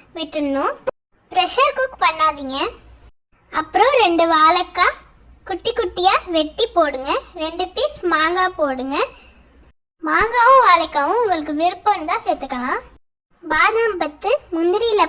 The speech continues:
பத்தி எடுத்து அதை அரைச்சி அதுல வந்து டூ டேபிள் ஸ்பூன் சேர்த்துக்கலாம். அப்புறம் கொஞ்ச நேரம் மூடி போட்டு வாழைக்காய் வேகிற வரைக்கும் வெயிட் பண்ணிட்டு எடுத்து பார்த்தீங்கன்னா உங்களுக்கு சுட சுட கலரி கறி ரெடி.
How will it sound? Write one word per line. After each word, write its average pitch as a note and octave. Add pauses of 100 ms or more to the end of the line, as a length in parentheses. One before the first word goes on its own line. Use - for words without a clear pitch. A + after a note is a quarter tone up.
(100)
பத்தி C4+ (140)
எடுத்து B3+ (480)
அதை D#4 (320)
அரைச்சி D4+ (540)
அதுல F#4 (100)
வந்து D4 (760)
டூ A4 (140)
டேபிள் F4
ஸ்பூன் B4
சேர்த்துக்கலாம். D4 (920)
அப்புறம் F4+
கொஞ்ச F4+ (120)
நேரம் G4
மூடி G#4
போட்டு C#4+ (220)
வாழைக்காய் D#4+
வேகிற D#4
வரைக்கும் D#4
வெயிட் D#4+
பண்ணிட்டு C#4+ (440)
எடுத்து E4
பார்த்தீங்கன்னா D4
உங்களுக்கு D4+
சுட E4
சுட F4+ (120)
கலரி D#4
கறி C#4 (140)
ரெடி. E4